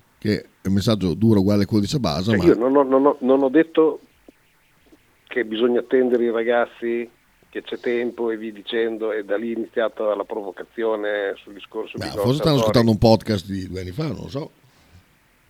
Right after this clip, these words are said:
Speaker 2: Non lo so, secondo me, boh, io
Speaker 1: Boh. Sentiamo Luca da Sulmona,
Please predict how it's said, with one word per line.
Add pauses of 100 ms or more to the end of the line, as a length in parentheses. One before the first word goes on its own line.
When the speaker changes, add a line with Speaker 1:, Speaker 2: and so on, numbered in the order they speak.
(320)
Speaker 2:
Non (120)
lo
so,
secondo
me,
boh,
io (960)
Speaker 1:
Boh. (380)
Sentiamo
Luca
da
Sulmona,